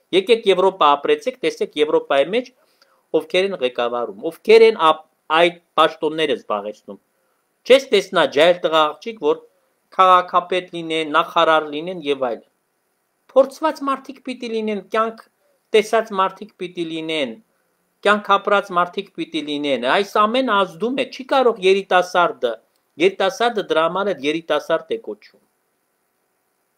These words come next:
եթե երիտասարդը պիտի ղեկավար լինի, բա մնացածին պիտի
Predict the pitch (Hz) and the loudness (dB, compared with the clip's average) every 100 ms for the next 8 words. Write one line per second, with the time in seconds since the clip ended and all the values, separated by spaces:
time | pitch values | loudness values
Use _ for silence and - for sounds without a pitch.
0 | _ _ _ 147 175 185 196 196 190 180 | _ _ _ -4 0 2 2 2 -2 0
1 | 208 190 180 - 156 170 180 170 175 165 | 0 -2 -6 -6 0 0 2 2 2 2
2 | 160 185 220 160 160 165 151 _ - 156 | -2 -8 -2 2 2 0 -4 _ -10 -2
3 | 175 175 196 214 208 - | -2 -2 -6 -6 -12 -16